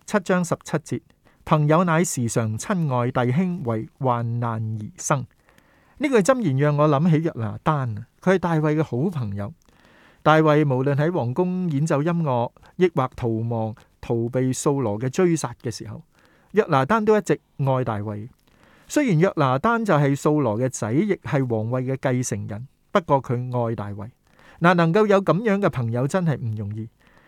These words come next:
真正友誼嘅最大特點就係忠誠啊！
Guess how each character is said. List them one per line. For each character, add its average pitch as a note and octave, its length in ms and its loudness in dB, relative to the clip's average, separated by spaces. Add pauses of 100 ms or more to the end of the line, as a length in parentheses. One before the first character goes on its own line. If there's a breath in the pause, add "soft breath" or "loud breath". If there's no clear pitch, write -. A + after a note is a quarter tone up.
(120)
真 C#4 260 2
正 G3+ 220 2
友 E3 180 4
誼 C#3 180 0
嘅 E3 140 4
最 D#3 260 4
大 C3+ 220 2
特 C3+ 100 0 (100)
點 C#3 200 0
就 D3+ 80 0
係 A#2+ 160 0
忠 E3 260 0
誠 G#2 300 -6
啊！ G#2 100 -12